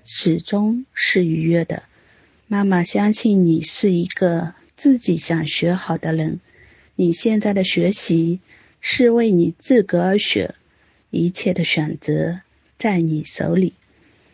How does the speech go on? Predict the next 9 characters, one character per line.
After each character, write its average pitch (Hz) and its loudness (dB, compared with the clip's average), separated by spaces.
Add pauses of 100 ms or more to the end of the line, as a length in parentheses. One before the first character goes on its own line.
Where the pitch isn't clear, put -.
(380)
把 160 -4
洞 196 -2
见 165 0 (260)
留 170 -2
给 - -8
他， 175 -6 (300)
把 202 -4
选 160 -2
择 170 -2